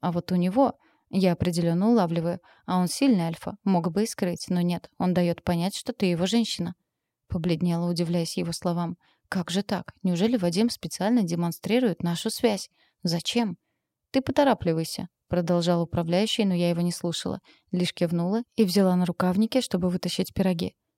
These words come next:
Через двадцать минут вышла из кафе и прямым ходом направилась к машине.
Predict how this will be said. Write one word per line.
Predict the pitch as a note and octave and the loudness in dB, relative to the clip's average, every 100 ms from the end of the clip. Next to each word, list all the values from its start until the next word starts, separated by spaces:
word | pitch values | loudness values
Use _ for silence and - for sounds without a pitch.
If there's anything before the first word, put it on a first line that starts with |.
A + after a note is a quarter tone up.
| - | -6
Через | - F#3 | 0 2
двадцать | D#3+ F#3 - - | 2 0 0 -2
минут | F#3 F3+ G3 - | 0 2 0 -2
вышла | F#3 F#3 | 0 0
из | F3+ - | 0 -2
кафе | F3 - G#3+ | -6 -2 -2
и | |
прямым | - F#3+ F3+ E3+ | 0 2 2 0
ходом | F3+ F3 G#3+ | 0 4 4
направилась | A#3+ G3 F3+ F3 - | 4 4 4 2 0
к | F#3 | -4
машине. | F3+ - F#3 | -4 -2 -4